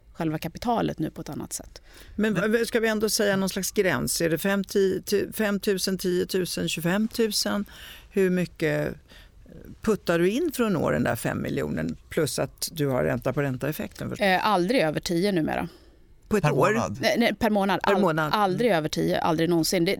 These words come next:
Speaker 1: det har jag gjort tidigare, men inte nu. Eh, då skulle jag snarare säga att det är närmare fem nu.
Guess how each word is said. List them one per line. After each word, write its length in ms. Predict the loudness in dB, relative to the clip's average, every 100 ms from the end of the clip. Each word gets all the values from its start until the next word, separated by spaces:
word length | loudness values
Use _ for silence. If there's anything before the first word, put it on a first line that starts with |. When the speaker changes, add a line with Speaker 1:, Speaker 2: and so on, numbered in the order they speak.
| -4 0
Speaker 1:
det 140 | 0
har 220 | 2 4
jag 100 | 4
gjort 160 | 2 0
tidigare, 500 | 0 2 2 2 0
men 160 | 0
inte 380 | 2 0 2 0
nu. 280 | 2 0 -4 -12 -18 -18 -18 -2
Eh, 460 | 2 4 4 2 0
då 80 | -2
skulle 200 | 0 0
jag 80 | 0
snarare 280 | 0 2 2
säga 180 | 2
att 120 | -2 0
det 160 | 0
är 80 | 2
närmare 440 | 0 0 0 -2
fem 400 | -2 -4 -2 -4 -6 -10 -6
nu. 260 | -4 -4